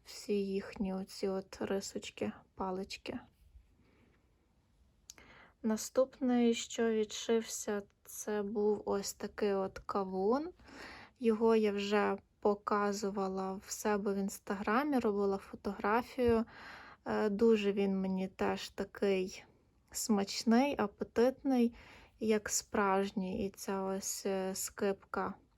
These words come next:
е, гарбу-, кавуна і окрема така. Вишивала я його з думками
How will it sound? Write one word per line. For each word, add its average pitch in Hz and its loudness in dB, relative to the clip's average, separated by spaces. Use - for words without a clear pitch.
е, - -4
гарбу-, 196 -2
кавуна 226 2
і 196 0
окрема 196 -2
така. 196 -2
Вишивала 226 4
я 226 6
його 214 4
з 208 0
думками 202 2